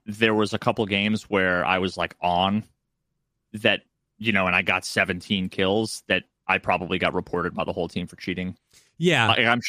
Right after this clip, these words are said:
Speaker 1: I'm sure because I had some crazy flicks
Speaker 2: Yeah.
Speaker 1: where I'm like,
Speaker 2: Yeah, yeah, yeah.
Speaker 1: "Holy fuck, that was nuts." Um,
Speaker 2: And I always try
Speaker 1: you
Speaker 2: to
Speaker 1: know.
Speaker 2: do that. I always try to say that. Like, a lot of times I'm super frustrated when I die. I, uh,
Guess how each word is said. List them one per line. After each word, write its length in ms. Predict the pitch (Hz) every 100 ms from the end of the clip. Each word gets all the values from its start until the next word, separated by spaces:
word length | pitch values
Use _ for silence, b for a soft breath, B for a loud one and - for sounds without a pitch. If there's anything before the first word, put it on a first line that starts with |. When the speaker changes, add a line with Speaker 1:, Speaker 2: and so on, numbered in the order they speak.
| -
Speaker 1:
I'm 80 | 113
sure 420 | - 147 147 131
because 340 | 139 - 151
I 60 | 135
had 140 | 139
some 120 | - 107
crazy 600 | - - 127 127 120 120
flicks 320 | - 127 123
Speaker 2:
Yeah. 100 | 113
Speaker 1:
where 80 | 123
I'm 60 |
like, 140 | 110 -
Speaker 2:
Yeah, 100 | 117
yeah, 140 | 110
yeah. 120 | 143 147
Speaker 1:
"Holy 300 | 139 120 110 -
fuck, 220 | 139 123 -
that 120 | 117
was 140 | 107 113
nuts." 500 | 120 120 - - - _ _ _ _
Um, 500 | 107 98 92 90 87 - _ _ _ _ _ _ _ _ _ _ _ _ _ b b b
Speaker 2:
And 120 | - 175
I 100 | 208
always 220 | 240 220
try 160 | - 208
Speaker 1:
you 60 |
Speaker 2:
to 60 | 202
Speaker 1:
know. 60 |
Speaker 2:
do 160 | 160 226
that. 160 | 180 117
I 60 |
always 160 | 143 165
try 160 | 190
to 80 | 185
say 380 | - - 143 170
that. 280 | 135 95 - -
Like, 160 | 135
a 60 | 139
lot 140 | 147
of 60 | 160
times 160 | 190 160
I'm 100 | 139
super 300 | - 170 165
frustrated 520 | 156 147 - 165 160
when 120 | 147
I 100 | 131
die. 520 | 123 117 120 165 214 - _ _ _ -
I, 300 | 143 156 151
uh, 400 | 143 127 117